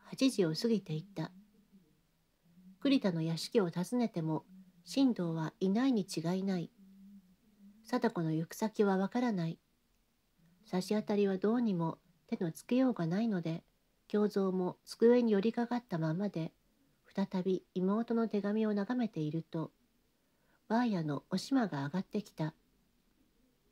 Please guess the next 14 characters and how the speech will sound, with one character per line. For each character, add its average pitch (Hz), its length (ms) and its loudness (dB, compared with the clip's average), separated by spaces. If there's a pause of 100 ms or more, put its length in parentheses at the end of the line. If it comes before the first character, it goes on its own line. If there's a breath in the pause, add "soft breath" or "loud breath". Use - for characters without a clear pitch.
(1200)
旦 247 220 4
那 294 100 2
様、 240 420 0 (420)
お 196 80 0
茶 277 220 2
を 277 80 4
あ 269 60 4
が 277 120 0
り 285 120 4
ま 285 120 2
す - 140 -6
か？ 220 260 -4 (3000)
う 196 40 -4
ん、 165 220 -6